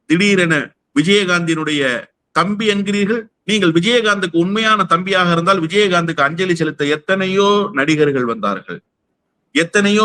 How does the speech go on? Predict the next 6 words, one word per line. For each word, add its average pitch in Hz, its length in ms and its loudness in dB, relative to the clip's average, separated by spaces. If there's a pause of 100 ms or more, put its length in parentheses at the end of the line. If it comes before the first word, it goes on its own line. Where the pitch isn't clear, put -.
தலைவர்கள் 175 560 0
வந்தார்கள். 131 420 0 (120)
எவர் 180 320 2
மீதும் 202 440 0
விஜயகாந்தியினுடைய 165 920 0 (100)
ஆதரவாளர்கள் 156 800 2